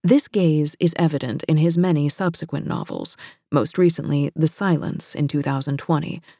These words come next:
a pandemic-related novel that he happened to finish just before covid nineteen made itself known. He credits this vantage to having been raised by Italian immigrants in the Bronx and to having roots elsewhere.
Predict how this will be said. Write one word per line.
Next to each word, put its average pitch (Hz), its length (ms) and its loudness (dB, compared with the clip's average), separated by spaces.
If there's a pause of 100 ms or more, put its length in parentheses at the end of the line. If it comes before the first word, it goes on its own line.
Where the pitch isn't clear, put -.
(140)
a 165 100 -4
pandemic-related 147 1040 2
novel 165 420 0
that 180 160 0
he 214 140 -2
happened 269 380 -2
to 254 60 -2
finish 175 520 0
just 190 360 -4
before 170 420 2
covid 156 400 2
nineteen 156 680 2
made 151 200 4
itself 147 480 -2
known. 151 360 2 (840)
He 262 120 4
credits 208 540 2
this 165 240 4
vantage 151 540 -2
to 156 100 2
having 156 320 4
been 151 160 2
raised 160 420 4
by 147 140 -2
Italian 160 600 2
immigrants 143 520 0
in 147 80 -4
the 147 80 -4
Bronx 156 500 -2 (220)
and 165 120 2
to 170 100 4
having 170 500 2 (280)
roots 214 600 0
elsewhere. - 720 -2